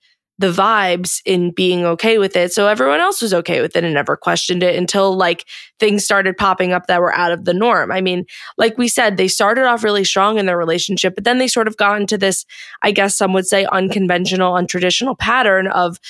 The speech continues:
leading their own lives, not being that kind of couple. You know, they were saying, like, you see them at parties apart, they show up apart, they don't know what they're doing, what the other one's doing, like, those kinds of things. And everyone just said,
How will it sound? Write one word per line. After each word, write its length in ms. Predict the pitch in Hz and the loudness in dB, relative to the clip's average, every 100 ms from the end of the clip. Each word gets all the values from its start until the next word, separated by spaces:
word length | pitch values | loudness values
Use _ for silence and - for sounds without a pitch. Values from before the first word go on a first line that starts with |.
| - _ | -20 _
leading 320 | - 254 254 226 | -2 0 0 2
their 180 | 214 | 2
own 200 | 180 208 | 2 2
lives, 340 | 190 185 185 185 | 2 0 0 0
not 240 | 196 214 | 0 0
being 180 | 214 208 | -2 0
that 160 | 196 190 | 0 0
kind 160 | 196 | -2
of 120 | 190 - | -2 -2
couple. 360 | 180 185 180 | -2 2 2
You 120 | 190 | 2
know, 200 | 185 190 185 196 | 0 0 -4 -2
they 160 | 226 | 0
were 220 | 240 247 | 2 0
saying, 340 | 240 285 277 208 | -2 -2 0 0
like, 240 | 180 175 - - _ _ _ _ - | -2 -4 -12 -20 _ _ _ _ -2
you 160 | 202 | 0
see 220 | 190 214 | 0 0
them 200 | 208 208 | 0 0
at 140 | 208 208 | 0 0
parties 380 | 202 196 208 226 | 0 2 0 -2
apart, 360 | 220 262 214 | 0 0 2
they 120 | 190 | 0
show 260 | 180 202 214 | 0 2 2
up 160 | 277 254 | 2 0
apart, 500 | 202 - 180 170 - | -2 0 0 0 0
they 160 | 190 | 0
don't 200 | 190 214 | 2 2
know 140 | 208 208 | 2 2
what 180 | 208 | 0
they're 120 | 220 214 | 0 0
doing, 520 | 226 247 208 185 175 - - - _ | 0 0 0 -2 -6 -12 -20 -20 _
what 280 | - 214 214 | -2 0 2
the 100 | 214 | 2
other 220 | 254 233 | 4 4
one's 320 | 190 175 175 | 2 0 -2
doing, 360 | 185 131 107 185 | 0 0 0 -2
like, 280 | 190 180 - - - - | -2 -2 -10 -20 -20 0
those 260 | 226 247 - | 2 2 0
kinds 320 | - 208 202 | -2 -2 0
of 140 | 196 | -2
things. 540 | 190 185 190 262 320 - - - | 0 0 0 -2 -4 -8 -16 -8
And 140 | - - | -4 -2
everyone 340 | 226 226 240 233 | 0 2 2 2
just 180 | 240 - | -2 0
said, 220 | 277 | -2